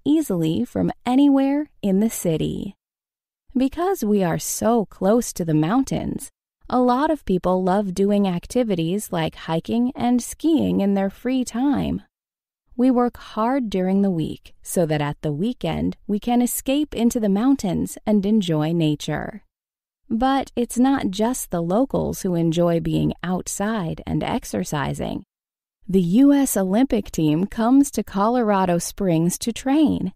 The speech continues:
because it is high above sea level. Once, I saw some athletes training in the mountains. They were running up and down them so fast.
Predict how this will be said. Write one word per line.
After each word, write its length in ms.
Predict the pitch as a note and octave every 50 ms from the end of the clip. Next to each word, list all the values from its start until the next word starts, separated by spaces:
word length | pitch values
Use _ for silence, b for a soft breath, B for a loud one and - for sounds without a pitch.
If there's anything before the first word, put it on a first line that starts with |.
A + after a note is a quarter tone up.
| _ - -
because 340 | G3 F#3+ - G3 F3+ E3
it 80 | E3 D#3
is 300 | D#3 D3+ D3 - - -
high 320 | - G3 G3+ G#3+ B3 C4+ C#4 -
above 400 | C4 B3+ - F3 E3 D#3+ F3 F#3+
sea 300 | - - - - F#3+ F3
level. 560 | E3 D#3+ D#3 D3+ C#3+ D3+ D3 - - - - _ _ _ _ _ _ _ _ _ _ _ _
Once, 500 | D#3+ E3 G3+ B3 A3+ D#3+ - - - - - - -
I 200 | - F3+ G3 A#3
saw 240 | B3+ - - D#3+ D#3
some 180 | E3 - F3+ F3+
athletes 600 | - E3+ E3+ F3 - - E3 D#3+ D#3+ D#3+ - -
training 500 | - - - F#3+ G3 A3 A#3+ G#3 D#3+ D3+
in 120 | D3 D3+ D3+
the 60 | D3+
mountains. 600 | D3+ D#3 F3+ G#3+ G3+ - - - - - - - - - - - -
They 140 | A3 A3 A#3
were 160 | A3+ A#3 G#3+
running 400 | F#3+ F#3+ G3+ G3+ G3+ G3+ G3 F#3+ - - _ -
up 220 | G#3+ A3 - -
and 180 | G3+ F#3 F3+ D#3
down 320 | F3+ E3+ F3 F#3+ G#3 G#3+
them 220 | G#3+ A3+ A#3 A#3+
so 560 | B3+ - - - - A3 G#3+ G3 G3+ A3 A#3+ B3
fast. 840 | - - - - F#3 E3+ D#3 D3 C#3 C3 - E3 - - - -